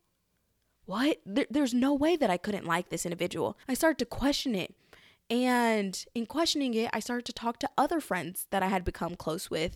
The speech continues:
about this and what I was experiencing. I started to talk to my parents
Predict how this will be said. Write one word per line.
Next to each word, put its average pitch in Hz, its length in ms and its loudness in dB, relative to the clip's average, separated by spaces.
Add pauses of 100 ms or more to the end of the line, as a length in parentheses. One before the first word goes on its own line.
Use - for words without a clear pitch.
(140)
about 214 460 2
this 175 340 -4
and 175 220 0
what 254 100 4
I 330 140 6
was 190 160 2
experiencing. 170 880 -4
I 285 60 -2
started 349 220 2
to 254 40 2
talk 277 220 0
to 269 80 0
my 190 100 2
parents 233 840 -2